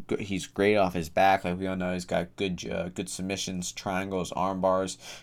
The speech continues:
We saw him submit, uh, the bigger, uh, the bigger guy, Alex Oliveira, with the triangle last time he was, uh, somebody tried taking him down. So, uh, I don't know. I feel confident in Cerrone in this one.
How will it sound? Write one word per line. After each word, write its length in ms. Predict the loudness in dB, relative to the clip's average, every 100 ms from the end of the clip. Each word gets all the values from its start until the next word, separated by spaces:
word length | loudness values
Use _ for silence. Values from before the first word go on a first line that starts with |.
| -8
We 80 | -4
saw 260 | 2 2
him 80 | 2
submit, 580 | 0 -2 0 2 2 0 0
uh, 480 | 2 2 2 0 -2
the 180 | -4 -2
bigger, 800 | 0 0 0 0 0 -2 -4 -2
uh, 200 | 0 2
the 100 | 0
bigger 320 | -2 -4 -4
guy, 640 | 0 2 4 2 0 -4 -2
Alex 340 | 4 4 4 0
Oliveira, 480 | -2 0 2 2 0
with 120 | -2
the 60 |
triangle 680 | -6 -2 0 0 2 4 6
last 280 | 6 4 2
time 300 | -6 -6 -6
he 160 | -6 -4
was, 240 | -4 0
uh, 280 | 2 2 -2 -12 -16 -16 -14
somebody 380 | -2 0 2 0
tried 280 | 4 2 4
taking 300 | 0 0 -2
him 200 | -2 0
down. 280 | 2 2 0
So, 280 | 2 4
uh, 260 | 6 4 4
I 60 | 2
don't 100 | 4
know. 60 |
I 100 | 4
feel 240 | 4 0 0
confident 480 | 0 0 0 -2 -4
in 60 |
Cerrone 380 | -4 -2 0 0
in 80 | -4
this 180 | -4 -4
one. 200 | -4